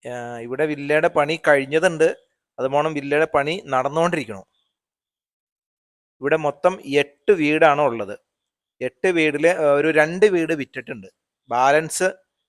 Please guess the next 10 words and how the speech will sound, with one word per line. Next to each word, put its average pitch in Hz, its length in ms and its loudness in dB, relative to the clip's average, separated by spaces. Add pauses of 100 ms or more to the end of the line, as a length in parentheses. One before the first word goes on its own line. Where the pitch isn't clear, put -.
(140)
വീടാണ് 151 360 2
ഇനി 143 180 -6
ഉള്ളത്. 104 380 -10 (960)
ഈ 135 80 -8
ഫ്രണ്ടിൽ 165 440 -2
കാണുന്ന 170 280 4
വീടെന്ന് 160 360 0
വെച്ചാൽ 165 200 -2
നാല് 151 440 4
ബെഡ്റൂമും 147 640 0